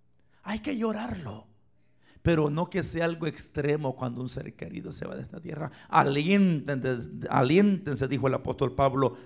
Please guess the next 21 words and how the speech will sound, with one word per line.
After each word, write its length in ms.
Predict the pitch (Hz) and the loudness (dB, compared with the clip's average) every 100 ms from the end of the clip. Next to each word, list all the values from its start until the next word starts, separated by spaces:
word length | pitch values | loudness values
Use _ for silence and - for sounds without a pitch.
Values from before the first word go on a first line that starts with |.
| - | -20
con 200 | - 123 | -6 -4
esa 280 | 147 - - | -4 -8 -8
palabra 460 | - 139 139 139 - - | -6 -4 -4 -2 -4 -6
de 180 | 120 131 | 0 0
que 160 | 131 127 | 2 0
murió, 540 | 123 120 131 180 254 - - | 0 0 4 4 4 -4 -2
pero 240 | 139 131 | 0 2
va 100 | 123 | 0
a 20 | 135 | 0
resucitar. 580 | - 117 117 120 - - _ _ _ _ _ _ _ _ _ _ _ _ _ _ _ _ _ _ _ _ _ _ - | -2 -4 -8 -8 -10 -10 _ _ _ _ _ _ _ _ _ _ _ _ _ _ _ _ _ _ _ _ _ _ -8
Así 240 | 127 127 | -6 -6
que 140 | - | -4
usted 240 | 214 143 156 | -4 -2 0
y 40 | |
yo 100 | 147 | -2
tenemos 340 | - 226 214 180 | -2 -2 0 0
una 160 | 170 | 0
fecha 300 | 143 160 143 | -2 -2 -2
de 80 | 131 | -2
expiración, 560 | 131 127 120 117 - 285 | -2 -4 -6 -6 -10 -12
¿eh? 140 | - | -16